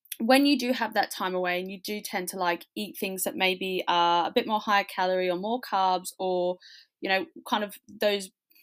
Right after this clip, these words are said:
higher indulgent foods, when you're eating them or when you're having that time away, like, I think it's great that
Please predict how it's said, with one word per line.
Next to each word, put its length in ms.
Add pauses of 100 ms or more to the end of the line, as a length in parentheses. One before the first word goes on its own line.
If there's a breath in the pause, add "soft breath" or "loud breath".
(120)
higher 560
indulgent 640 (140)
foods, 560 (840 soft breath)
when 280
you're 120
eating 480
them 200
or 140
when 200
you're 120
having 340
that 180
time 280
away, 420
like, 300 (360)
I 120
think 240
it's 240 (100)
great 460
that 400